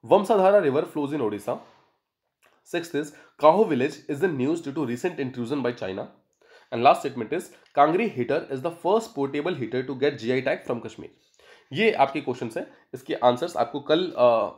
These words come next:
हमारे वीडियो में मिल जाएंगे, ठीक है? आप कोशिश कर सकते हैं, इसके आंसर कमेंट्स में दे सकते हैं, ठीक है? You should try। और that was all for discussion today। अगर आपको अच्छा लगे तो प्लीज लाइक कीजिए, सब्सक्राइब कीजिए, अपने फ्रेंड्स वगैरह के साथ शेयर कीजिए।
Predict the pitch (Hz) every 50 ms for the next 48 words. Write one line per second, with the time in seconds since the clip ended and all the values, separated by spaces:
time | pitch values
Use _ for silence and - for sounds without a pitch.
0 | _ - 127 127 120 123 123 123 123 123 120 123 123 135 127 127 120 117 113 110
1 | 110 101 104 107 - - - _ _ _ - 143 180 240 - - - - - 151
2 | 151 - 160 170 220 220 - 175 160 160 139 - 147 143 139 143 - 135 123 123
3 | - - 127 127 127 131 127 143 127 117 110 - 113 - - 131 - 123 - _
4 | _ _ - 139 - - _ - _ _ 135 127 135 127 113 120 113 139 - -
5 | - _ _ _ _ _ _ - - 110 110 107 104 101 107 113 - - 139 147
6 | 160 190 175 170 175 254 - - - - 143 139 139 131 127 110 - 98 - -
7 | 123 131 123 139 131 127 147 131 143 139 131 - - - - - - - _ -
8 | 131 - - - - 147 127 - 151 135 143 139 131 131 131 135 127 120 117 113
9 | 113 113 - 131 120 143 165 - - - - - 113 104 - - 110 110 139 156
10 | 147 - 135 127 127 123 120 117 - 113 113 110 - 147 156 - - 95 - -
11 | 85 - - -